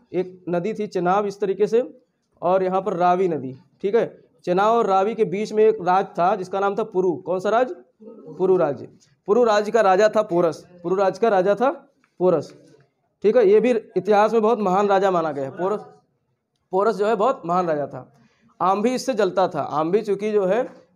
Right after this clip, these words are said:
यहाँ इसको जो है हरा नहीं पाया कभी पोरस, और बहुत शक्तिशाली और जो है उस तरीके से शासक था पोरस, तो इसलिए आम्भी ने एक चाल चली, सिकंदर को इसको हराने के लिए बुलाया, सिकंदर को इसको हराने के लिए बुलाया।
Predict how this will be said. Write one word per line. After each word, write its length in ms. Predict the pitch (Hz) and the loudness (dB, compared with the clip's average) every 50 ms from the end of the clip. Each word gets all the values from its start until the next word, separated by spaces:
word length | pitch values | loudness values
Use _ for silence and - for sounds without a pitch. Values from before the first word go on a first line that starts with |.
| _ - | _ -8
यहाँ 420 | 160 180 185 196 214 220 214 - - 175 | -4 -2 0 2 0 0 -2 -6 -10 -12
इसको 420 | 185 180 - 226 226 220 190 - - | -8 -4 0 2 2 2 2 -2 -4
जो 200 | 160 160 185 190 | -4 -2 0 2
है 320 | 190 208 214 208 196 196 - - _ _ _ _ _ - | 2 2 2 0 -2 -6 -14 -20 _ _ _ _ _ -4
हरा 200 | 160 175 190 214 | 0 0 2 2
नहीं 160 | 226 226 226 | 2 2 0
पाया 260 | 226 214 202 208 220 | 2 2 2 4 2
कभी 280 | 214 220 214 202 220 240 285 - - _ _ - | 2 2 0 0 -2 -4 -6 -12 -18 _ _ -4
पोरस, 320 | 170 185 190 208 202 - - 170 | -2 0 0 0 -2 -4 -4 -2
और 140 | 180 185 | -2 -2
बहुत 380 | 175 156 165 202 226 - - - | -2 -2 -2 -2 -2 -4 -6 -6
शक्तिशाली 520 | 185 170 - - 185 175 185 185 190 202 208 | -6 -6 -6 -6 -4 0 0 0 0 2 0
और 160 | 202 202 185 | 0 0 -2
जो 100 | 175 190 | -2 -2
है 80 | 185 196 | -2 -2
उस 120 | 190 190 | -4 -4
तरीके 280 | 196 196 190 185 196 190 | -6 -6 -4 -4 -4 -6
से 120 | - 180 | -6 -4
शासक 340 | 165 170 165 165 196 - - | -4 -2 -2 -4 -6 -8 -6
था 80 | 196 202 | -6 -6
पोरस, 340 | 196 202 202 214 208 214 - - _ _ _ _ _ _ _ - | -4 -4 -4 -6 -6 -8 -10 -20 _ _ _ _ _ _ _ -2
तो 80 | 220 220 | 0 0
इसलिए 520 | 226 226 247 226 214 220 233 240 240 - - | 0 0 0 2 4 4 4 2 0 -2 -2
आम्भी 320 | 180 185 190 202 220 233 | 0 0 0 0 0 0
ने 80 | 233 226 220 226 - - | 0 0 -2 -2 -2 0
एक 200 | 190 208 202 190 - | 0 0 0 0 -2
चाल 200 | 190 196 208 - | 0 0 0 0
चली, 540 | 175 190 175 185 233 254 185 - - - _ _ _ | -2 -2 -2 -2 -2 -4 -8 -16 -20 -20 _ _ _
सिकंदर 420 | - 190 180 196 190 190 214 214 | -8 -4 -2 -2 -2 -2 -2 -4
को 220 | - 240 269 285 277 - _ _ _ _ _ _ _ _ - | -4 -4 -6 -6 -6 -10 _ _ _ _ _ _ _ _ -8
इसको 200 | 180 180 180 226 196 185 - | -6 -2 -2 -2 -2 -2 -2
हराने 320 | 180 175 180 185 190 220 220 | -2 0 0 2 2 0 0
के 120 | - 208 | 0 0
लिए 100 | 208 233 | -2 0
बुलाया, 420 | 196 185 170 165 151 147 135 127 - - - - _ _ _ _ | 0 0 2 2 2 2 0 -2 -8 -16 -20 -20 _ _ _ _
सिकंदर 460 | - - 170 170 180 185 196 214 233 | -16 -12 -8 -6 -6 -4 -4 -4 -4
को 320 | 214 - 214 247 294 - - - - _ _ - | -2 0 0 0 0 -2 -6 -18 -20 _ _ -8
इसको 220 | 156 175 - 233 220 | -8 -6 -2 0 0
हराने 300 | 196 185 190 185 208 214 | 2 2 2 0 0 -2
के 80 | 214 | -2
लिए 100 | 214 220 | 0 0
बुलाया। 280 | 196 185 160 151 143 | 0 0 0 -2 -2